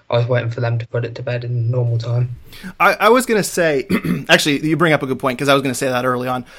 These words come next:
Speaker 2: I thought when the second and the third goal were scored, like, ten minutes apart, and I had that exact same thought too, where I was like, "This isn't even gonna get, this is just a moment, you know, four or five minutes from now, you know, they're gonna score." And,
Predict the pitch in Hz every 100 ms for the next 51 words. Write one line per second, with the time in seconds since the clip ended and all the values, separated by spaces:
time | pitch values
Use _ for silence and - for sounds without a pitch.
0 | - _ 202 202 226 190 190 165 156 147
1 | 147 - 156 143 226 254 226 170 190 170
2 | 170 151 143 - 147 117 - 180 170 151
3 | - 139 135 - _ _ _ _ - 143
4 | 135 127 - 151 180 190 156 135 120 160
5 | 165 - 160 143 151 - 160 147 131 135
6 | 143 139 123 151 165 147 139 139 131 127
7 | 123 135 127 170 175 151 156 147 147 156
8 | 139 120 - 147 127 - - 180 180 175
9 | 151 147 143 - 131 131 127 123 _ _
10 | _ _ _ _ 147 139 131 139 143 131
11 | - 143 131 120 131